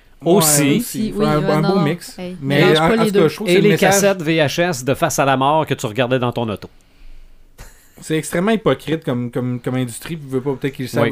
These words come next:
Speaker 1: eux autres aussi qu'ils sont en train de perdre une part du marché, du physique.
Speaker 3: Mm.
Speaker 1: Fait qu'ils s'en foutent un peu,
Speaker 3: T'sais,
Speaker 1: qu'ils vendent
Speaker 3: puis
Speaker 1: peut-être pas autant de copies de Call of Duty qu'avant.
Speaker 3: Puis Walmart,
Speaker 1: Mais
Speaker 3: en même temps, je veux dire,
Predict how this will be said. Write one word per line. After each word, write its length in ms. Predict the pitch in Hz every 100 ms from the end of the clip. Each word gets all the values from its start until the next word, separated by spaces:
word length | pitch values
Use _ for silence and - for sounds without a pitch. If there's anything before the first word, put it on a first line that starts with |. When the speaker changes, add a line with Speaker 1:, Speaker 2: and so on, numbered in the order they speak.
| 135
Speaker 1:
eux 40 |
autres 140 | 135 -
aussi 100 | -
qu'ils 80 | 147
sont 80 | 135
en 20 |
train 200 | 123 123
de 60 |
perdre 240 | 120 135 131
une 60 |
part 200 | 120 123
du 60 | 117
marché, 680 | 123 120 - 139 135 135 135
du 100 | 127
physique. 500 | 113 127 120 131 131
Speaker 3:
Mm. 120 | 104
Speaker 1:
Fait 100 | 104
qu'ils 220 | - 123 117
s'en 180 | 123
foutent 200 | 117 139
un 100 | 131
peu, 140 | 117 143
Speaker 3:
T'sais, 100 | 254
Speaker 1:
qu'ils 80 | 120
vendent 120 | 220
Speaker 3:
puis 80 | 165
Speaker 1:
peut-être 160 | 117
pas 60 | 135
autant 180 | 131 135
de 60 |
copies 200 | - 123
de 60 | 143
Call 180 | 139 127
of 100 | 120
Duty 240 | 123 -
qu'avant. 360 | 139 123 143 262 -
Speaker 3:
Puis 280 | - 233 233
Walmart, 640 | 196 196 214 214 220 277 -
Speaker 1:
Mais 40 | 220
Speaker 3:
en 40 |
même 180 | 202 208
temps, 300 | 254 269 285 - _ -
je 180 | - 214
veux 60 |
dire, 540 | 196 190 233 240 240